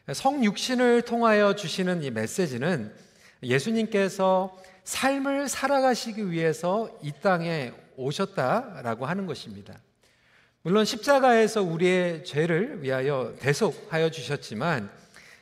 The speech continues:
인간의 몸으로 이 땅에 오셔서 우리가 어떻게 살아가야 할지를 보여주셨다라고 하는 것입니다.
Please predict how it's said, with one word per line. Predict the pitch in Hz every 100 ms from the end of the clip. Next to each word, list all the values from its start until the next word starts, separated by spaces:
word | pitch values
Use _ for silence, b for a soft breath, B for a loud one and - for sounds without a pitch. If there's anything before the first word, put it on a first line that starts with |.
| B B B _ _ _
인간의 | 143 170 254 294 302
몸으로 | 247 202 196 196 196 214 208 - -
이 | 156
땅에 | - 196 202
오셔서 | 170 139 143 139 165 180 240 240 -
우리가 | 139 147 156 185 113 113 - _ _ -
어떻게 | - - - 269 - 233 226 240 240 240 -
살아가야 | - - - 277 277 254 226 220
할지를 | 220 185 233 208 170 196 262 247 - -
보여주셨다라고 | - 135 185 156 113 - - - - 139 156 - 135 113 107 170 254 202
하는 | 220 240
것입니다. | 180 - 92 95 -